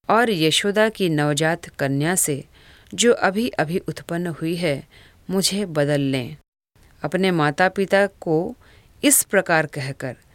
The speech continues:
उनकी उपस्थिति में भगवान सामान्य बालक बन गए और मौन हो गए। भगवान का आदेश पाकर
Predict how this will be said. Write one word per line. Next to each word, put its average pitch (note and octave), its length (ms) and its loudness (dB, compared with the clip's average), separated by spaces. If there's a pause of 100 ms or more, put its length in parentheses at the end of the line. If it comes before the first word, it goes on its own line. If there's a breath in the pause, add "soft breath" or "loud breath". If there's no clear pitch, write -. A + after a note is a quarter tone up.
(360 soft breath)
उनकी G3+ 320 2
उपस्थिति D3+ 640 0
में D#3 240 -2 (400 soft breath)
भगवान E3+ 480 0
सामान्य E3+ 540 0
बालक C#3 360 0 (100)
बन C#3+ 160 -2
गए C#3 340 -8 (460 soft breath)
और F3+ 160 2
मौन D#3 320 -2
हो C#3 200 -6
गए। B2+ 260 -8 (640)
भगवान E3 520 0
का C#3+ 280 -2 (140)
आदेश E3 440 2
पाकर C#3 560 -4